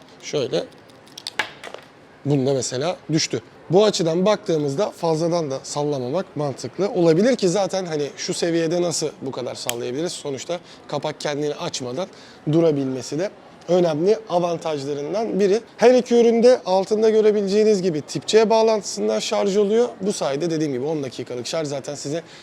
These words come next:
bir saatlik bir ömür eklemesi güzel artılarından biri. Ama kulaklıklardaki en güzel şeylerden biri de mono modunun olması.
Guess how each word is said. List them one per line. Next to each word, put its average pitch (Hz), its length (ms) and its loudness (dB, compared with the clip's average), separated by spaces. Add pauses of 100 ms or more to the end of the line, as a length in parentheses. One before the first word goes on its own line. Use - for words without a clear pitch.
(100)
bir 160 100 2
saatlik 139 440 -4
bir 143 120 -4 (100)
ömür 156 200 -2 (120)
eklemesi 127 540 -4 (320)
güzel 170 360 2
artılarından 127 680 -8
biri. 196 200 0 (340)
Ama 247 220 4
kulaklıklardaki 220 920 0
en 226 180 2
güzel 185 220 -2
şeylerden 170 580 -4
biri 208 160 2
de 247 120 2
mono 196 380 2
modunun 170 540 0
olması. 170 520 0